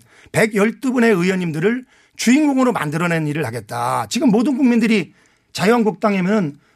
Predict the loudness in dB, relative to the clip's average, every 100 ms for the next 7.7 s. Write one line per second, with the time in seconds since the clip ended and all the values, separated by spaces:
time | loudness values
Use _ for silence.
0 | -2 0 2 0 0 -2 0 0 -2 -2
1 | -2 2 4 4 2 0 0 2 2 0
2 | -2 -2 -2 -2 -2 -8 _ _ _ _
3 | -8 -6 0 2 4 4 2 2 0 -2
4 | 0 0 0 -2 0 2 0 0 -2 -2
5 | -8 _ _ -8 -2 0 2 0 0 0
6 | 0 -2 -2 -2 -2 0 2 2 0 -2
7 | -4 -6 -6 -4 0 2 2